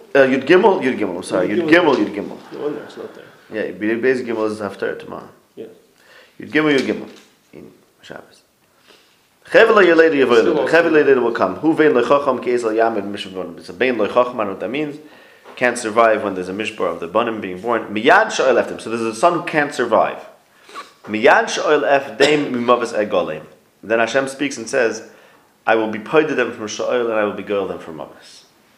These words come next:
Speaker 1: And then the end of the pasuk is Noicham Yisaser Me'enai. So what's the pasuk saying? That really the son is, is, is a dead son.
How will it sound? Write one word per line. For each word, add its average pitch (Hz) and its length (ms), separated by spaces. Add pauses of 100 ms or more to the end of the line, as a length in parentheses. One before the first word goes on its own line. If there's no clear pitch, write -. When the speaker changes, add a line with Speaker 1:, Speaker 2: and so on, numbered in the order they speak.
(3000)
Speaker 1:
And 101 100
then 107 100
the 113 80
end 131 120
of 117 120
the - 40
pasuk 104 260
is 101 100
Noicham 110 640
Yisaser 104 560
Me'enai. 87 500 (1400)
So - 120
what's 117 180
the 107 80
pasuk 104 220
saying? 80 300 (480)
That - 420
really 139 340
the 113 120
son 120 260
is, 110 160
is, 107 280
is 107 180
a 104 60
dead - 260
son. 90 260